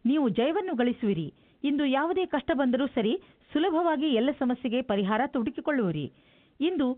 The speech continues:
ನೀವು ಯಾವುದೇ ರೀತಿಯ ಸಮಸ್ಯೆಯನ್ನಾದರೂ ಎದುರಿಸಲು ತಯಾರಾಗಿದ್ದೀರಿ. ನಿಮ್ಮ ಸಾಹಸವನ್ನು ಹಾಗೆಯೇ ಇಟ್ಟುಕೊಳ್ಳಿ.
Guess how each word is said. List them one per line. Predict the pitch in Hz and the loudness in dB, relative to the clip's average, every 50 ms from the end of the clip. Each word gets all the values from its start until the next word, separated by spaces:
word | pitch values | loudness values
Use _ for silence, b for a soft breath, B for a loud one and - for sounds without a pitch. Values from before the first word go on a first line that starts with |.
| b b b - | b b b -2
ನೀವು | 247 285 294 269 247 | 0 2 2 2 2
ಯಾವುದೇ | 233 226 240 311 349 381 392 | 2 2 2 2 0 0 0
ರೀತಿಯ | 311 320 247 - 285 285 | 0 0 -2 -2 -2 -2
ಸಮಸ್ಯೆಯನ್ನಾದರೂ | 262 - 226 214 233 - - 269 233 226 214 190 190 226 294 294 | -2 0 0 0 0 0 -2 0 0 0 0 0 0 0 0 0
ಎದುರಿಸಲು | 226 196 190 226 214 - - 208 220 320 | 0 0 0 0 -2 -4 -4 -4 -4 -4
ತಯಾರಾಗಿದ್ದೀರಿ. | - - 220 190 185 202 262 320 311 226 208 175 139 175 147 151 135 - - _ _ _ _ _ - | -4 -4 -2 -2 0 0 0 0 0 0 -2 -2 -2 -4 -4 -4 -6 -10 -14 _ _ _ _ _ -4
ನಿಮ್ಮ | - 202 220 214 214 | 0 0 2 2 0
ಸಾಹಸವನ್ನು | 196 - 240 240 262 262 - 285 254 254 247 262 | 0 0 0 0 0 0 0 0 0 0 0 0
ಹಾಗೆಯೇ | 185 190 196 196 202 269 294 311 339 | 0 -2 -2 -2 0 0 0 0 -2
ಇಟ್ಟುಕೊಳ್ಳಿ. | - - 339 - 427 - - - 233 190 170 | -2 -4 -4 -2 -2 0 0 0 2 2 0